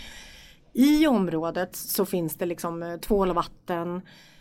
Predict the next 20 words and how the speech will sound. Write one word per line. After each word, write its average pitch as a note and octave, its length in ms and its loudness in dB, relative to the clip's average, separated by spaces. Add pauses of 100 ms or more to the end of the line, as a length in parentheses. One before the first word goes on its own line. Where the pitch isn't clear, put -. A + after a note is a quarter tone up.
(220)
Man F#3 220 -2
hade G#3 140 2
även G#3+ 200 4
förberett G#3 720 -2
ett F3+ 140 -8
helt E3+ 320 -6
område E3 500 -6
där E3 300 -6 (100)
man F3+ 160 -6
skulle E3+ 240 -6
kunna E3 260 -6
ta E3+ 120 -8
in, E3 320 -6 (640)
eh, F3+ 320 -6
hundraåttio, F3 680 -4 (240)
nej, G3 240 -4
ja, E3+ 280 -4 (140)
ungefär, F3 520 -2 (720)
personer, G3 640 2 (640)
eh, E3+ 520 -6